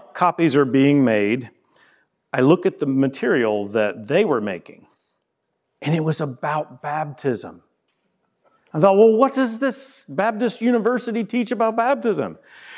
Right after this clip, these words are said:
So I read about it, and it said, "What does, something like, what does the good preacher do when members come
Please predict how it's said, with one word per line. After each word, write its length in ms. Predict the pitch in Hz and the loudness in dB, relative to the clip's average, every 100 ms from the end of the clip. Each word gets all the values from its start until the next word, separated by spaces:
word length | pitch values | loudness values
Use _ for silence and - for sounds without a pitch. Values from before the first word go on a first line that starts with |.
| - | -12
So 140 | - | -4
I 140 | 151 147 | -2 2
read 360 | 127 160 233 | 2 2 2
about 280 | 233 147 104 | 2 0 0
it, 100 | 101 | -2
and 140 | 151 156 | 0 0
it 140 | 147 | 0
said, 280 | 180 160 123 | 2 2 2
"What 200 | 160 214 | -2 0
does, 360 | 262 175 139 | -2 -2 -6
something 360 | - - 202 214 | -8 -8 -4 0
like, 180 | 185 127 | 0 0
what 160 | 185 | -2
does 120 | 233 175 | 0 -2
the 100 | 170 | -2
good 280 | 180 147 | -2 -4
preacher 380 | - 185 190 170 | -6 -6 -4 -6
do 480 | 143 143 135 85 73 _ _ _ _ _ _ | -4 -2 -2 -4 -10 _ _ _ _ _ _
when 420 | 127 123 120 113 | -4 -2 -2 -2
members 460 | 143 214 196 175 - | -2 -2 -2 -4 -6
come 560 | - 175 156 110 123 | -8 -4 -4 -6 -10